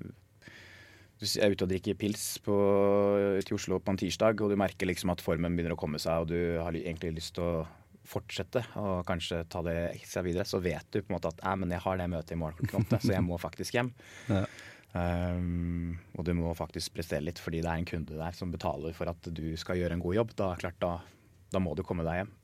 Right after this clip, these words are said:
Speaker 1: Mens, eh, det er jo noe man s-, kanskje savner i Trondheim. Ehm, samtidig så er jo den friheten også egentlig en litt sånn, eh, du får jo på en måte en frihet med å jobbe også, fordi jeg merker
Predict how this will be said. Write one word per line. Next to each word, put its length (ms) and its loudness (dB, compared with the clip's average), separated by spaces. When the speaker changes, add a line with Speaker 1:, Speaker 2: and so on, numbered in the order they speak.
Speaker 1:
Mens, 300 -4
eh, 480 -2
det 240 0
er 160 2
jo 80 0
noe 100 -2
man 220 -6
s-, 340 -12
kanskje 240 -6
savner 400 -8
i 60 -8
Trondheim. 300 -10
Ehm, 240 -4
samtidig 400 2
så 140 8
er 80 8
jo 80 6
den 100 0
friheten 380 0
også 160 2
egentlig 240 0
en 80 0
litt 80 0
sånn, 160 0
eh, 720 -4
du 80 -6
får 200 6
jo 100 -4
på 60 8
en 140 6
måte 200 -2
en 160 4
frihet 340 2
med 200 4
å 80 4
jobbe 260 2
også, 200 -2
fordi 240 2
jeg 100 4
merker 420 0